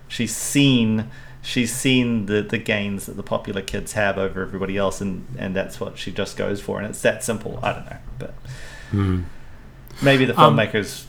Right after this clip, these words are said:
Speaker 1: just didn't think that hard about it, but, but they did. This is
Speaker 2: Well,
Speaker 1: the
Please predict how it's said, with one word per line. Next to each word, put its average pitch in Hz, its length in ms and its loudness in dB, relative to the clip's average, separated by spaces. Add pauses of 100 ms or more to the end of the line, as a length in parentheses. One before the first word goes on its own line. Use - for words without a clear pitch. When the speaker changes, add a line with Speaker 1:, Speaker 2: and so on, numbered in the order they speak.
Speaker 1:
just - 180 -4
didn't 101 200 -2
think 107 200 -2
that 92 140 2
hard 104 200 2
about 98 240 -2
it, - 80 -8 (100)
but, - 140 -6 (680)
but 160 240 4
they 170 100 6
did. 208 260 6
This 156 120 4
is - 60 2
Speaker 2:
Well, 156 100 12
Speaker 1:
the 170 40 6